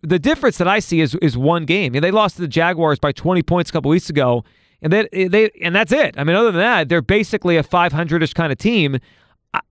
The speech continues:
I think Tennessee could play with Indianapolis in this game. Their defense is better than Indianapolis's. I think the, what Colts on the road here,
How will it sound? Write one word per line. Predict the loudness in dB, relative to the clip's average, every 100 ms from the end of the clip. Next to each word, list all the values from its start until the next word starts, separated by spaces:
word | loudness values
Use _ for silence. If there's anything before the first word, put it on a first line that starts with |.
| -4
I | -2 0
think | -2 -2
Tennessee | -2 -2 0 0 2 0 -2
could | -4
play | -2 0 2
with | 2 0
Indianapolis | 0 0 0 -2 -2
in | -2
this | -2
game. | -2 -2 -4 -10 _ _ _
Their | -2 0
defense | 0 2 0 0
is | -2
better | 0 0
than | -2
Indianapolis's. | -2 0 0 0 -2 0 2 0 -2
I | -2
think | -2 -2
the, | -2
what | -2 -4
Colts | -4 -2 -2 -4
on | -4 -2
the |
road | 0 2 2 0
here, | 2 2 2